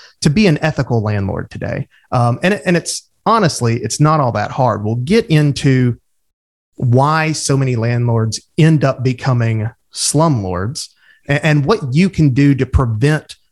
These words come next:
becoming one yourself. So being an ethical landlord means that you're able to provide a high quality, clean,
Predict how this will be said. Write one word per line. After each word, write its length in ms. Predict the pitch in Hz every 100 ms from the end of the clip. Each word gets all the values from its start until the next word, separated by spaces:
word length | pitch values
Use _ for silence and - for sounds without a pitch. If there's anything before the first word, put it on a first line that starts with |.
| _ -
becoming 480 | 131 - 147 131
one 140 | 113 107
yourself. 560 | 95 - 85 - - _ _ - _ _
So 480 | - 151 139 139 _ _ _
being 180 | 247 233
an 120 | 156 -
ethical 560 | 160 147 - 123 113
landlord 680 | 120 143 135 110 110 104 117
means 300 | 143 143 -
that 80 | 120
you're 220 | 175 240
able 180 | 156 127
to 120 | -
provide 720 | - 139 107 110 110 107 104 - _ _ _
a 480 | 127 113 107 101 113 _
high 400 | - 170 170 190
quality, 800 | - - 123 101 98 92 95 - _ _ _
clean, 580 | - 175 160 156 147 151